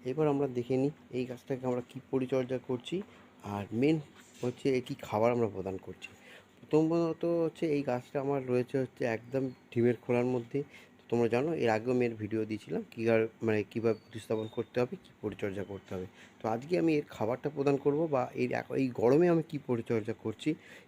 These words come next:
সেটা অবশ্যই তোমাদের দেখাবো। আর তার সাথে তোমরা দেখিয়ে নিই পাতায় কোনো রকম কিন্তু দাগ নেই, দেখতে পাচ্ছ যা পাতা বেরোচ্ছে সব কিন্তু একদম পুরো ফ্রেশ। আর সবথেকে হচ্ছে এই গরমকালে এই গাছটাকে কিন্তু সকাল বিকেল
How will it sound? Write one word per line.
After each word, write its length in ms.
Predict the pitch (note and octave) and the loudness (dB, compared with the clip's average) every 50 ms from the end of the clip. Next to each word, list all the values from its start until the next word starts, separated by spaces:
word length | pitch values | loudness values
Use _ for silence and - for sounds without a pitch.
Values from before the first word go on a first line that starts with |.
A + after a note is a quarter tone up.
| _ - | _ 0
সেটা 220 | - B2 - B2+ A#2 A2 | 0 2 4 4 2 2
অবশ্যই 300 | G#2+ G2+ - - G#2 - | 0 -4 -4 -8 -8 -8
তোমাদের 200 | - G2+ G2+ F#2+ F#2+ G2 | -6 -6 -6 -4 -4 -6
দেখাবো। 240 | G2+ G2+ F#2 F#2 G2+ - - - - - | -8 -8 -10 -10 -12 -18 -20 -20 -20 -14
আর 60 | - - | -6 -6
তার 120 | B2 B2+ | -6 -2
সাথে 140 | - D#3 D3+ D3 | 0 0 0 0
তোমরা 160 | D3 C#3+ D3 C3+ A#2 | 0 -2 -2 -2 -4
দেখিয়ে 220 | A#2 - - C3 B2+ | -8 -6 -4 0 0
নিই 80 | C#3+ F#3 - - - - - - - _ - | 0 0 -2 -14 -20 -20 -20 -20 -20 _ -6
পাতায় 260 | A2 A2+ - C#3+ C3+ - | -6 -2 0 -2 -2 0
কোনো 120 | - C3+ C3+ | 0 0 0
রকম 180 | C3 - - C#3+ C3+ B2+ | 0 -2 -2 -4 -2 0
কিন্তু 180 | B2 A#2+ A#2 A#2+ A2 G2 G2 | 0 0 0 -2 -4 -2 -2
দাগ 160 | F#2+ G2 G2+ - - B2 | -2 -2 -2 -4 -2 -2
নেই, 120 | C3+ D3+ F#3 - - - _ _ _ _ _ - _ _ _ | -2 -2 -2 -6 -14 -20 _ _ _ _ _ -20 _ _ _
দেখতে 200 | A#2+ A#2 - - C3+ | -12 -10 -6 -4 -4
পাচ্ছ 160 | C3 C3 - C#3+ B2+ | -4 -4 -4 -4 -2
যা 80 | A#2 A#2 B2 - | 0 0 0 -2
পাতা 200 | A#2+ A2 - C3+ B2+ A#2+ | -4 -4 -4 -4 -4 -2
বেরোচ্ছে 360 | A#2+ A#2+ B2 B2 - - D3+ E3+ - - - - _ - - | -2 -2 -2 -2 -4 -4 -4 -4 -4 -12 -20 -20 _ -16 -12
সব 120 | - A#2 - _ - | -12 -12 -12 _ -4
কিন্তু 200 | B2+ B2 A#2+ B2+ B2 | -4 -2 0 0 0
একদম 200 | A2+ G#2+ B2 A#2+ A#2 A#2 | 0 0 -2 -4 -4 -4
পুরো 160 | - B2+ C3+ B2+ - - | -4 -6 -6 -6 -6 0
ফ্রেশ। 240 | - G#2+ G2 F2 - - - _ - - - - - - - _ - G#2 | 2 2 2 2 -4 -14 -20 _ -20 -20 -20 -20 -20 -20 -20 _ -8 -8
আর 80 | G2 - - | -8 -8 -8
সবথেকে 320 | - G#2+ - - - D3+ - E3 | -12 -12 -8 -8 -8 -2 -2 -4
হচ্ছে 160 | D#3+ - E3+ - - | -4 -4 -8 -6 -6
এই 60 | B2 A#2 A#2 | -2 0 2
গরমকালে 400 | A2+ A#2+ B2+ C3+ - D3+ D3+ D#3 D3+ | 2 2 2 0 -2 0 2 2 0
এই 40 | B2+ A#2 | 0 -2
গাছটাকে 360 | A#2+ A#2+ - - C#3 C3+ C#3+ C3+ C#3+ | -6 -6 -4 -6 -4 -4 -2 0 0
কিন্তু 200 | C#3+ C#3 C#3+ D#3 - - | 0 0 0 -4 -6 -6
সকাল 220 | G#2+ F#2 G#2+ A2 A#2 A2+ | -4 0 2 2 2 2
বিকেল 200 | A#2 C3+ C3+ | 0 0 2